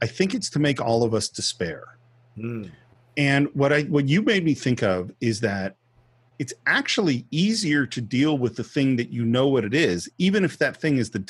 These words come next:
Speaker 1: devil, than
Speaker 2: Yeah.
Speaker 1: to deal with uncertainty.
Speaker 2: Mm-hmm.
Speaker 1: Like, uncertainty is the enemy of faith. Like, and, and
Speaker 2: Yes.
Speaker 1: 'cause one of the things that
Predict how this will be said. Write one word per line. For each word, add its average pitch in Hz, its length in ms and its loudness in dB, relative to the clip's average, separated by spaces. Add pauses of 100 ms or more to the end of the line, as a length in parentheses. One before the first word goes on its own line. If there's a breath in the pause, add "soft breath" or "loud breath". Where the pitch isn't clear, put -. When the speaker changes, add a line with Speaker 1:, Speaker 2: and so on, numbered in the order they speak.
Speaker 1:
devil, 92 340 -2 (480 loud breath)
than 113 180 4
Speaker 2:
Yeah. 113 60 0
Speaker 1:
to 123 100 2 (140)
deal 127 140 6
with 120 200 2
uncertainty. 123 720 0 (520 soft breath)
Speaker 2:
Mm-hmm. 175 240 -10
Speaker 1:
Like, 127 140 0 (140)
uncertainty 165 920 2
is 110 140 -4
the 135 200 -4
enemy 131 360 2
of 98 100 -2
faith. - 420 -4 (600 loud breath)
Like, 127 320 0 (100)
and, 147 120 4 (120)
and 160 100 2
Speaker 2:
Yes. - 80 -6
Speaker 1:
'cause 151 140 -2
one 214 140 2
of 240 60 -2
the 202 60 -2 (140)
things 208 300 0
that 139 160 0